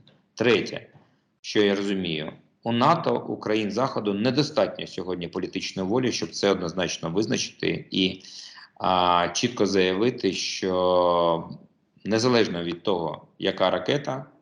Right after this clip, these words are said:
повністю провину і наслідки повинні бути, е, скажімо так,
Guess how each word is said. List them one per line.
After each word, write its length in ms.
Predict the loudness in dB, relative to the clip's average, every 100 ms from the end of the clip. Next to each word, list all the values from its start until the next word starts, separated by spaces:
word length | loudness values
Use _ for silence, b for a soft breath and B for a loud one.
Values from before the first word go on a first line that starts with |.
| _ _ _ _ _ _ _ _
повністю 520 | 2 2 0 -4 -6
провину 600 | 0 2 4 2 2 0
і 40 |
наслідки 520 | 0 0 -2 -6 -6 -6
повинні 500 | -4 0 0 -2 -4
бути, 420 | -2 -2 0 0
е, 800 | 2 2 0 -2 0 2 0 -4
скажімо 640 | -10 -16 -12 -4 -2 -2
так, 460 | -2 2 2 0 -10